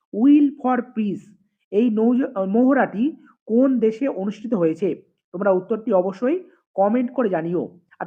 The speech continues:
তোমরা এটাও কমেন্ট করো, আমরা কি আগের দিনের ক্লাসগুলিকে কি আরেকবার রিভিশন করে নেব আমাদের নতুন ক্লাসের শুরুতে? তোমরা এটাও কমেন্ট করে জানিও।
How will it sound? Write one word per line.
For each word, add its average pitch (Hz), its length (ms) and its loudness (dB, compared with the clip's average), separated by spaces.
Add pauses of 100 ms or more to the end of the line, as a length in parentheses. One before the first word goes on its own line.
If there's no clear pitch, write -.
তোমরা 254 240 0
এটাও 254 300 -2
কমেন্ট 240 320 -2
করো, 190 360 -4 (220)
আমরা 220 280 0
কি 285 200 0 (100)
আগের 196 400 -2
দিনের 269 320 0
ক্লাসগুলিকে 240 720 0 (340)
কি 262 360 0
আরেকবার 208 340 -2
রিভিশন 233 400 0
করে 285 180 0
নেব 254 300 0 (200)
আমাদের 220 360 -2
নতুন 208 380 -4
ক্লাসের 247 420 -6 (420)
শুরুতে? 262 580 2 (200)
তোমরা 208 200 -2
এটাও 214 540 -2 (200)
কমেন্ট 233 340 0
করে 262 160 -2
জানিও। 170 440 -4